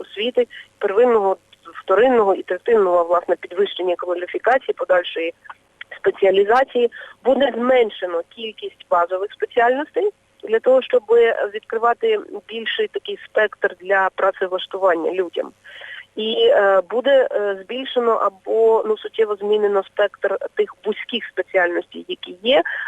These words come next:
е, в бік, е, навіть збільшення або взагалі відкритого переліку, про який ми вчора, власне, спілкувалися з Міністерством освіти. Тому добрі у нас, е,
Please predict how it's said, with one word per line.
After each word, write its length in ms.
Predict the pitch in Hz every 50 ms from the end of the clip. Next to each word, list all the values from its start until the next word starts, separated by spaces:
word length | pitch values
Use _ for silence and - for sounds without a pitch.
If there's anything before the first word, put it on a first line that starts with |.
| - - 202
е, 100 | 202 202
в 120 | 190 185 190
бік, 260 | - 247 240 - - - -
е, 180 | 208 214 202 202
навіть 380 | 208 220 220 220 214 185 185
збільшення 520 | - - 247 247 220 - 220 208 202 190 190
або 180 | 185 185 190
взагалі 380 | 202 190 196 196 190 196 190 190 -
відкритого 520 | 180 - - - 190 180 - 190 180 180 -
переліку, 640 | - 190 185 196 220 240 226 208 - - 180 170 -
про 140 | - 190 185
який 220 | 180 - - 185
ми 80 | 185 180
вчора, 340 | - - - 185 185 180 175 - - - - - - -
власне, 240 | - 190 - - 185
спілкувалися 580 | - - 175 175 - 180 180 185 185 180 180 175
з 40 | 175
Міністерством 580 | 175 175 175 - - 175 175 - - 175 175
освіти. 400 | 170 - - - 165 - - - -
Тому 280 | - 185 196 214 220 220 - - - - - _
добрі 420 | - 220 226 233 214 226 240 233 -
у 100 | - 208
нас, 240 | 202 202 196 202 - - - - -
е, 460 | 185 185 185 185 180 180 175 165 165